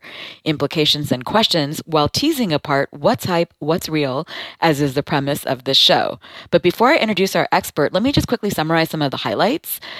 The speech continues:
So while G P T three is technically a text predictor, that actually reduces what's possible because, of course,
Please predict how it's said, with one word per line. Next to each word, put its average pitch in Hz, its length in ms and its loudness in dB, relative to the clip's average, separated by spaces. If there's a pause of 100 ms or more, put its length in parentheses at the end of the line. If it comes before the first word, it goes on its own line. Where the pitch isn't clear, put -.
(120)
So 196 160 6
while 180 120 8
G - 140 0
P 349 160 0
T 233 160 0
three 165 240 2
is 143 120 0
technically 175 460 -2
a 135 60 0
text - 280 -6
predictor, 127 440 -2
that 156 240 0
actually 226 260 2
reduces 160 460 0
what's 139 180 0
possible 104 540 -2
because, 143 260 -6
of - 140 2
course, 165 420 2